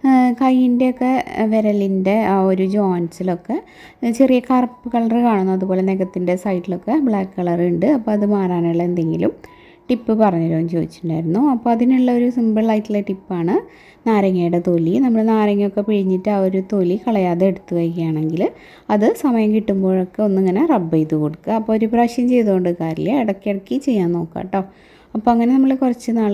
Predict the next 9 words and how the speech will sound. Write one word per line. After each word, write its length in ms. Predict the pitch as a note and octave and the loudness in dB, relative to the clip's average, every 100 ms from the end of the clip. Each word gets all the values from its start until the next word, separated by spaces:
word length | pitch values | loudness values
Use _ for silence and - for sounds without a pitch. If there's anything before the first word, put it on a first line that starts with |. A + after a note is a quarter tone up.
| G#3 | -2
ചെയ്യുന്ന 340 | G#3 G#3 F#3+ F#3+ | -2 -2 0 -2
സമയത്ത് 460 | F#3+ F#3 F#3 F#3 F#4 | -2 -2 -2 -2 0
ആ 100 | B3+ | 2
ഒരു 160 | G3+ F#3+ | 2 0
കളർ 280 | G3+ F#3 F#3+ | 0 0 0
പതുക്കെ 340 | B3 F#3 E3 | -2 -4 -4
പതുക്കെ 320 | E3+ E3 E3 C4 | -4 -4 -6 -6
കുറഞ്ഞു 380 | A3+ F#3 E3 E3+ | -4 -2 -2 -2
വന്നോളും. 460 | D#3+ D#3+ D#3+ A3 | -2 -2 0 -2